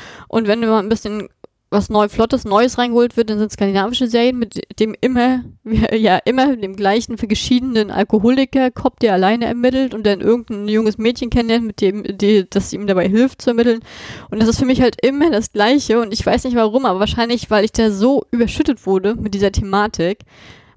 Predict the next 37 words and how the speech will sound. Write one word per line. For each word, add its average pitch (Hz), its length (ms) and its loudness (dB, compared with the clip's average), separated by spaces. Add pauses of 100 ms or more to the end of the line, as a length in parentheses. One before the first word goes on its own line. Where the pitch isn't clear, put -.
bin 220 180 0
ich 240 240 0 (100)
absolut 254 840 2
kein 208 220 0
Fan 226 260 0
mehr 214 140 2
von 220 120 -2
Krimiserien. 196 520 -4
Ich 180 220 -2
hab 214 120 0
sie - 120 -2
einfach 208 300 0
über. 180 480 0 (420)
Das 214 140 -4
heißt 233 220 2
jetzt 233 180 2
nicht, 262 180 0
dass 220 160 2
sie 202 120 -4
schlecht - 440 -2
sind, 339 320 -6 (300)
aber 214 200 2
ich - 140 -6
kann 226 220 0
sie 202 120 0
einfach 202 220 -2
nicht 185 160 -6
mehr 190 180 0
sehen 196 200 0
für 214 100 -4
mich 196 200 0
persönlich. - 600 -4 (480)
Ähm, 226 400 0
deswegen 302 340 0 (100)
ist 262 140 -2
es 240 80 -4
halt, 247 240 0